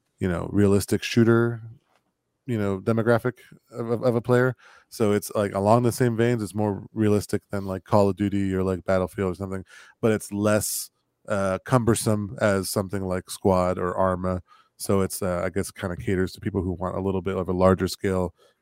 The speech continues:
combat in, like, a warfare feel without having to, like, you know, read an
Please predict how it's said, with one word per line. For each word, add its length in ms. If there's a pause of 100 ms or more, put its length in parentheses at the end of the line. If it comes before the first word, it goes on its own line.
(140)
combat 500
in, 140
like, 160
a 60
warfare 880
feel 600 (340)
without 400
having 360
to, 100
like, 220
you 80
know, 220 (100)
read 220
an 120